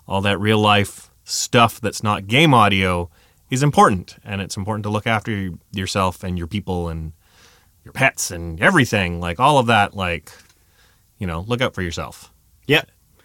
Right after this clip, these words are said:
Speaker 1: And don't
Speaker 2: And for your relationships, I know that I've got, I've been sucked into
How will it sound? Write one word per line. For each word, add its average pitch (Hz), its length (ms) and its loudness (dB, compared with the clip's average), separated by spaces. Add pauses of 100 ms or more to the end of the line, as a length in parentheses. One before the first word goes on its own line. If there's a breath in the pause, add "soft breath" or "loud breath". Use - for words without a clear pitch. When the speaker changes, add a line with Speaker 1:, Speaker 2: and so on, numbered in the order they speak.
(140 soft breath)
Speaker 1:
And 87 160 -12
don't 123 80 0
Speaker 2:
And 113 320 2
for - 180 -4
your 120 160 0
relationships, 117 760 -2
I 117 140 -2
know 113 280 2
that 107 160 0
I've 104 260 -4
got, 104 240 -4 (640 soft breath)
I've 127 200 0
been 123 140 0
sucked - 400 -2
into 113 920 -2